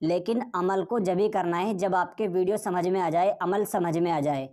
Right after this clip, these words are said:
और धागे के ऊपर तीन बार फूंक मारने के बाद फिर आपको धागा इस तरीके से खोलना है और खोलने के बाद दोनों मिर्च उठानी है, मिर्च के ऊपर इस तरीके से धागे को लपेट देना है।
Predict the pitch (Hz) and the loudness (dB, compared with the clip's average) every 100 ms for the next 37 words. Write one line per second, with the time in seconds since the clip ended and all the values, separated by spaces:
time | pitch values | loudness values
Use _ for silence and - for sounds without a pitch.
0 | _ _ _ _ 185 220 226 170 180 180 | _ _ _ _ 0 0 0 -2 -2 -2
1 | 226 226 185 220 202 - 214 220 208 226 | -2 -2 -2 -4 -4 -2 0 2 2 0
2 | - 208 220 202 202 208 220 185 170 208 | -2 -6 -4 -2 -2 -2 -2 -2 0 -2
3 | 214 220 185 - 233 180 160 160 214 185 | -2 -2 -2 -2 -4 -2 -2 0 -2 -2
4 | 196 185 180 175 160 170 165 170 170 175 | -2 -2 -2 -4 -6 -2 0 0 0 -2
5 | 226 - _ _ - 196 220 - 180 190 | -4 -8 _ _ -2 -2 -2 -2 0 2
6 | 220 240 226 170 175 208 226 _ _ _ | 2 0 0 0 0 -2 -10 _ _ _
7 | 190 160 196 226 233 254 240 220 175 170 | -8 -2 0 0 0 -2 -4 -8 -4 -2
8 | 196 180 180 220 - 170 196 214 - 233 | 0 0 0 -4 -4 0 0 0 0 0
9 | 175 202 233 220 - 220 240 220 170 170 | 0 0 -2 -4 -6 -4 0 0 0 -2
10 | 226 185 165 165 170 226 214 196 175 147 | -2 -2 -2 -2 0 0 0 0 -2 0
11 | 156 147 131 127 | -2 -4 -6 -14